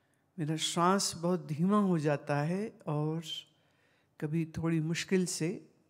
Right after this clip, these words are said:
धीरे-धीरे ठीक होता है। मन बहुत शांत है और यह प्राणायाम हम कितने दिन तक कर सकते हैं और क्या इसी के साथ नाड़ी शोधन भी कर सकते हैं?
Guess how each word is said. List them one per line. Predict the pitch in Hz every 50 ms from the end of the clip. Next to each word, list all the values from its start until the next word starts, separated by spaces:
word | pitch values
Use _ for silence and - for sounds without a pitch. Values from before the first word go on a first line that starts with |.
| _ -
धीरे-धीरे | 151 160 175 170 165 151 156 147 139 160 156 -
ठीक | - 160 139 -
होता | - 123 117 - - - 104
है। | 107 110 131 143 - _ _ _ _ _ _ _ _ _ _ _ _ _ _ _ _ _ _ _ _ _ _ _ _ - -
मन | 139 151 165 170
बहुत | 160 160 170 202 208 - -
शांत | - - - 151 147 151 170 180 180 170 190
है | 185 185 196 220 247 254 247 233 - - - _ _ _ _ _ _ _ _ -
और | 160
यह | 175 180 196 208 214
प्राणायाम | 208 - 165 160 156 160 170 175 185 202 220 233 240
हम | 220 190 196 185 175 175 180 - -
कितने | - 180 - 175 185
दिन | 185 160 170 170 165 160
तक | 160 165 156 156
कर | - 151
सकते | 143 - - - 135 - - - 143
हैं | 139 139 165 190 220 - - _ _ _ _ _ _ _ _ _ _ _ _ _ _ -
और | 151 147 147 -
क्या | 196 196 202 202
इसी | 202 190 180 160 - - 226
के | 214 208 185
साथ | - - - 175 190 190 - - 185
नाड़ी | 170 160 156 156 151 151
शोधन | - - 156 147 139 139 143 143 143 151 175 - - - - -
भी | 151 143 139 147 156 160
कर | 156 156 139 123
सकते | - - - - - - - -
हैं? | - - 120